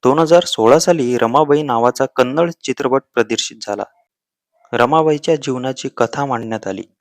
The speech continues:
स्मरण आणि प्रेरणा. रमाबाईंच्या स्मरणार्थ भारतात अनेक स्मारके आणि संस्थांची स्थापना झालेली आहे.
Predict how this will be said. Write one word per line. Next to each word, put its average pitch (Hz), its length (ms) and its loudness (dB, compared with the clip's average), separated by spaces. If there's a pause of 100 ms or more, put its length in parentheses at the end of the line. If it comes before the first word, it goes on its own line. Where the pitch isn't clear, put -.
(1300)
स्मरण 117 480 0 (200)
आणि 110 220 -10
प्रेरणा. 107 520 -4 (2500)
रमाबाईंच्या 123 760 2
स्मरणार्थ 135 680 0
भारतात 110 440 0
अनेक 113 260 0
स्मारके 127 480 0
आणि 123 180 -4
संस्थांची 120 580 -4
स्थापना 117 420 -2
झालेली 107 400 -2
आहे. 101 220 -4